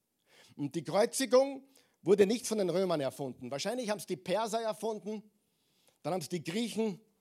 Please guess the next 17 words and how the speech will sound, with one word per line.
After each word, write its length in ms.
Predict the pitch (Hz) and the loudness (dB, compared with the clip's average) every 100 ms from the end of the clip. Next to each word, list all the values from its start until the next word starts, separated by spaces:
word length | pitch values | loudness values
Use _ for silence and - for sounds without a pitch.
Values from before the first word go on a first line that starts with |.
| _ _ _ - | _ _ _ -2
weiterentwickelt, 1120 | 151 220 226 214 214 170 208 202 208 - - | 4 4 4 2 2 2 2 2 -2 -4 -4
die 80 | 156 | 0
Römer 320 | 156 214 208 | 4 4 4
haben's 280 | 180 180 - | 2 0 -4
perfektioniert. 1200 | - 190 - 175 170 - - 156 175 226 247 - - _ _ _ _ _ _ _ - | -2 -2 0 -4 -6 -6 -2 2 4 4 2 -4 -20 _ _ _ _ _ _ _ -10
Und 160 | 165 | -2
das 160 | 185 - | -2 -2
Ziel 340 | - 247 262 | -2 0 0
war 140 | 202 190 | 0 0
nicht 280 | 226 - 208 | -2 -6 -6
nur 100 | 190 | -4
eine 200 | 170 151 | -4 -6
Strafe, 760 | - 160 196 220 - 262 262 - _ _ _ _ | -6 -4 -4 -4 -2 -4 -4 -12 _ _ _ _
das 220 | 151 147 | -8 -8
Ziel 360 | - 220 247 180 | -4 -2 -2 0
war 240 | 196 202 | 0 0
Abschreckung. 880 | 233 - - - 147 - 131 101 | -6 -8 -6 -4 -6 -6 -8 -10